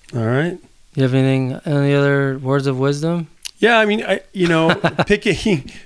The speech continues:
Speaker 1: picking the right workshop and, and, and how, how you, how, how you, you look at your photography. Um,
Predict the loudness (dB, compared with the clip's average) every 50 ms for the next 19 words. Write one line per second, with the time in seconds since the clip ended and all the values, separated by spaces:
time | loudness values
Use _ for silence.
0 | -8 -2 -2 0 0 2 2 4 4 4 4 6 6 6 6 6 4 2 0 -4
1 | -12 _ -8 -2 0 0 0 0 -2 -2 -2 0 0 0 -2 -4 -6 -10 _ -20
2 | -20 -20 -20 -20 -20 -20 -20 _ -20 -20 -12 -4 -2 0 0 0 0 0 0 0
3 | 0 -2 -4 -4 -2 -2 -2 -2 -2 0 2 4 4 4 2 -2 -4 -8 -4 -2
4 | 0 2 2 2 2 0 -2 0 2 2 2 4 2 0 0 -4 -6 -12 -20 -20
5 | -20 -20 -20 _ _ -20 -20 _ _ _ -20 -20 -20 -20 -20 _ -18 -18 -12 -8
6 | -6 -4 -2 0 0 0 -2 -2 -2 0 0 0 2 2 2 2 2 0 -2 -4
7 | -4 -2 -2 0 2 0 0 0 0 0 0 -2 -4 -4 -2 0 2 2 2 2
8 | 0 0 0 -2 -2 -2 -6 -10 -18 -20 -20 -20 -20 -12 _ 0 2 4 4 6
9 | 4 4 2 0